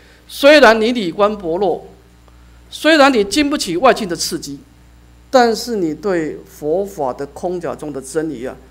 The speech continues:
是有很深刻体验的。你有本事在你失去的正念以后，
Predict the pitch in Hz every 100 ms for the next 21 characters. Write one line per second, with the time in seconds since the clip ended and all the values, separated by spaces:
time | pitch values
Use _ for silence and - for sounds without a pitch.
0 | _ _ _ _ _ - 139 127 127 -
1 | 147 131 127 - 147 143 151 135 - -
2 | 143 - - _ - _ _ _ _ _
3 | _ _ - - - _ _ _ _ _
4 | _ - - - - _ _ _ _ _
5 | - - 190 214 240 240 170 160 214 202
6 | 202 165 143 123 - - - - - 208
7 | 208 208 262 202 147 135 110 - - -
8 | - - - _ _ - 214 175 190 135
9 | 110 135 165 -